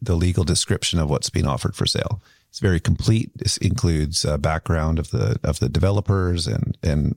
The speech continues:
a lot of important details of the project. But that's done very late. That's literally the last thing that's completed before sales start. So, so there is no time. There's no opportunity for, um,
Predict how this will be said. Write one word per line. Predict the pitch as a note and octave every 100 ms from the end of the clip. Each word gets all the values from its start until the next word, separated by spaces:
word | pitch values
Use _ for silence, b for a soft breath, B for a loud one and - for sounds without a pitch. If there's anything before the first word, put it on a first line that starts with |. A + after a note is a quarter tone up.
| -
a |
lot | F2+ E2
of | C#2+ C#2+ -
important | E2 - G#2+ D2+
details | F#2+ G2+ - D2+ -
of |
the | -
project. | F2 E2 D#2 - - b b b b b _
But | A#2
that's | A#2+
done | C3 B2
very | A2+ G#2
late. | D#2+ F2+ - - -
That's | F#2+ -
literally | G2 G#2 G#2+ G#2 F#2 E2+
the | D2
last | D2+ D#2 F2 F2+ -
thing | E2 E2+ E2+
that's | -
completed | - - - F#2+ F2+ A#2+
before | G#2 - F2+
sales | - E2+ D2+ -
start. | - F2 - _
So, | - - E2+ D#2 D#2 - _ _
so | - F#2+
there | F2 G2
is | G#2
no | G#2
time. | - F2+ F#2+ F2
There's | D2+
no | F#2+ F#2
opportunity | F2 - - F#2 F#2 E2+
for, | D#2 F2+ E2 D2+ D2+ B B B -
um, | E2 D2+ C#2+ D2